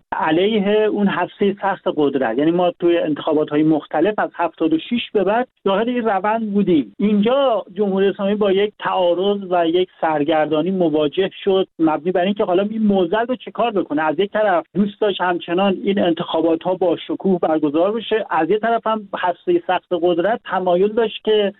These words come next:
نتایج انتخابات یا به سود اونها باشه یا اینکه روند به طوری حرکت بکنه که به اون روند دموکراتیزاسیون کمک نکنه، یعنی قدرت اینها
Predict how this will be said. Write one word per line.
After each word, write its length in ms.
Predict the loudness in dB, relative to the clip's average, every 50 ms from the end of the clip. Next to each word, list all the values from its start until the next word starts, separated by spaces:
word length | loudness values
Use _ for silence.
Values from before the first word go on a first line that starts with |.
| _
نتایج 540 | -2 -2 -2 -2 -4 -2 0 2 2 2 0 0 -2 -2
انتخابات 640 | -2 -2 -4 -4 -2 -2 -2 0 2 2 0 0 -2 -4 _ _ -6
یا 400 | -2 0 2 2 2 0 0 -4 _ _
به 120 | -4 -4 -4 _ -6
سود 160 | -4 -2 0
اونها 300 | 2 2 2 2 2 2
باشه 400 | 0 0 -2 -4 -4 -2 0 0 2
یا 120 | 2 2
اینکه 220 | 2 2 0 0
روند 460 | -2 0 -2 -2 -2 -2 -2 -2 -4 -6 _ -8 -4
به 80 | -4 -4
طوری 500 | -4 -2 -2 0 2 2 2 0 -2 -4 -6 -4 -4 -2 0
حرکت 360 | 0 -2 -2 0 -2 -2 -2 -2 -4
بکنه 320 | -4 -2 -2 0 0 -2
که 360 | 0 0 0 0 0 0 -2 -4 _ _
به 80 | -2 0
اون 160 | 0 2 0
روند 380 | 0 0 0 0 0 0 0 0
دموکراتیزاسیون 840 | 0 0 -2 -2 -4 -2 -2 -2 -2 -2 -2 -2 0 0 -2 -4 -2
کمک 320 | 0 0 2 2 2 0 -2 -2
نکنه، 400 | -2 -2 -2 0 0 0 2 2
یعنی 200 | 2 2 0 0 -4 -4 -2
قدرت 420 | -2 0 0 0 0 -2 -2 -2
اینها 400 | -4 -4 -4 -4 -4 -2 -2 -2